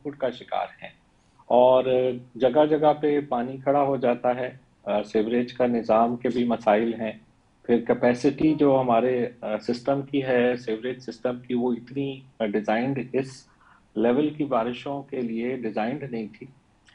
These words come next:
और उस वजह से पानी कई दिन जब खड़ा रहता है सड़कों पे, तो वो सड़कें टूट फूट का शिकार हो जाती हैं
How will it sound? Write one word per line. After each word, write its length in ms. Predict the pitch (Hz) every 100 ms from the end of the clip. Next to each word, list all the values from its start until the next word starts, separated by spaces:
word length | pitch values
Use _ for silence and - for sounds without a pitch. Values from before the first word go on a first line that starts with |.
| -
और 560 | 107 110 110 110 113
उस 360 | 117 - 151 -
वजह 280 | 139 139 139
से 360 | - 143 139 -
पानी 240 | 117 123
कई 260 | 127 139 139
दिन 280 | 135 139 135
जब 200 | 131 120
खड़ा 240 | - 131
रहता 260 | 139 123 123
है 60 |
सड़कों 340 | 120 110 - 117
पे, 140 | 127
तो 120 | 120
वो 100 | 120
सड़कें 400 | 117 120 117 131
टूट 260 | 131 120 117
फूट 140 | 113
का 80 | -
शिकार 320 | 98 - 85
हो 80 | 85
जाती 340 | 82 87 _
हैं 60 | _